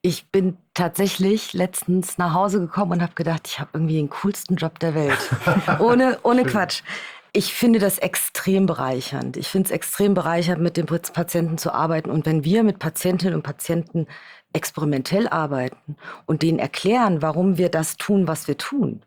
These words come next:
Speaker 2: Ja.
Speaker 1: unsere abgefahrenen experimentellen
Speaker 2: Ja.
Speaker 1: Modelle im M-R-T-Scanner und so weiter, ist das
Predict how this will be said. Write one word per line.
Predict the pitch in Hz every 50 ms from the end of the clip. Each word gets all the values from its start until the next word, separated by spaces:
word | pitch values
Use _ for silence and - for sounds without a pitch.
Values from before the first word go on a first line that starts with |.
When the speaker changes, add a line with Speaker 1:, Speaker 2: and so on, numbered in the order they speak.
| _ -
Speaker 2:
Ja. | 113 110 107 104 104 104
Speaker 1:
unsere | 147 151 135 135 127 135 - -
abgefahrenen | - - - 151 - - 143 143 143 139 113
experimentellen | - 110 - - - 151 143 143 143 147 - - 156 147 -
Speaker 2:
Ja. | - -
Speaker 1:
Modelle | - - 180 175 170 170 165
im | 131 156
M-R-T-Scanner | 170 - 156 165 165 160 - - 180 175 170 - - - 165 160 160 156
und | - 156 147
so | - 151 139
weiter, | 151 139 135 - 143 - - - - - - - - - - - - -
ist | 185 - - -
das | 175 170 160 - - -